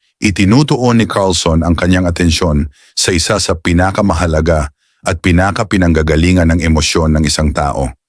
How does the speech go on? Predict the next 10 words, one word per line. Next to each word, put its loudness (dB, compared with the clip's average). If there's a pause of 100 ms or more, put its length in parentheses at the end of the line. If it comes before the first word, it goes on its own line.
(240)
ang -2
pamilya. -2 (480)
Sa -2
mundong 2
puno 2
ng 2
stress, -2 (240)
kompetisyon, 0 (240)
at -4
ingay, -2